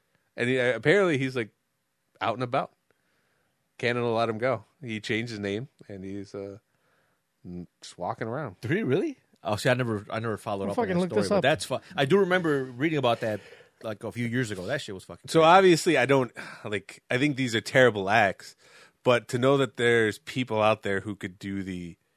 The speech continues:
Speaker 1: worst things known to mind, like, think about these things.
Speaker 3: Tim McLean? Is that what's the one?
Speaker 1: I don't remember the names.
Speaker 2: Man who beheaded bus passenger,
Speaker 3: Yeah,
Speaker 2: granted
Speaker 3: Grey-,
Speaker 2: total
Speaker 3: riding
Speaker 2: freedom.
Speaker 3: a Greyhound in Ca-, in Canada.
Speaker 1: Oh, yeah, granted total freedom. I forgot why. There's just, like, this law or something, and they
Speaker 3: I'm looking it up. Wikipedia, baby.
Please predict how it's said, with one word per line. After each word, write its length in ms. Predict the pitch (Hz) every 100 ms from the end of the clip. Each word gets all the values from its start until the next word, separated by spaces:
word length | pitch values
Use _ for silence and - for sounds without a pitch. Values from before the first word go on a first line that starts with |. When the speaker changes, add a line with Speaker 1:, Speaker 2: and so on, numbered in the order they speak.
| _ _ _ -
Speaker 1:
worst 560 | 92 95 107 117 -
things 260 | - 110 104
known 120 | 104
to 60 | 101
mind, 380 | 104 98 87 90
like, 240 | 87 - _ _ _ _ _ _ _ _ _
think 240 | - 139 147
about 240 | 80 71
these 160 | - -
things. 280 | - 98 - - -
Speaker 3:
Tim 220 | - 202
McLean? 500 | 208 - 185 226 254 _
Is 120 | 208 185
that 100 | 214
what's 240 | - -
the 100 | 240
one? 140 | 247 240
Speaker 1:
I 200 | - 113
don't 100 | 113
remember 300 | 98 95 87
the 80 | 90
names. 440 | 90 90 92 - _ -
Speaker 2:
Man 200 | 117 123
who 100 | 117
beheaded 320 | 107 113 95
bus 220 | 101 -
passenger, 420 | 120 107 113 127
Speaker 3:
Yeah, 140 | - 110
Speaker 2:
granted 160 | 110
Speaker 3:
Grey-, 100 | 101 -
Speaker 2:
total 160 | -
Speaker 3:
riding 240 | 202 202 208
Speaker 2:
freedom. 160 | -
Speaker 3:
a 20 | 196
Greyhound 260 | 196 196
in 100 | 180
Ca-, 180 | - 359
in 160 | 202 165
Canada. 360 | 214 190 165 - _ -
Speaker 1:
Oh, 160 | 117 101
yeah, 160 | 98
granted 320 | 90 98 98 95
total 240 | 101 92
freedom. 340 | 101 98 95 - _ _ -
I 40 |
forgot 280 | 156 202 139
why. 180 | 127 120
There's 200 | 117 131
just, 100 | 135
like, 140 | 123 117
this 180 | 110
law 320 | 107 101 104 101
or 100 | 95
something, 340 | 101 95 92
and 120 | 90 90
they 260 | 90 92 -
Speaker 3:
I'm 220 | 180 180
looking 180 | 175 190
it 40 |
up. 80 | 208
Wikipedia, 520 | 165 175 175 247 240 185
baby. 320 | 185 190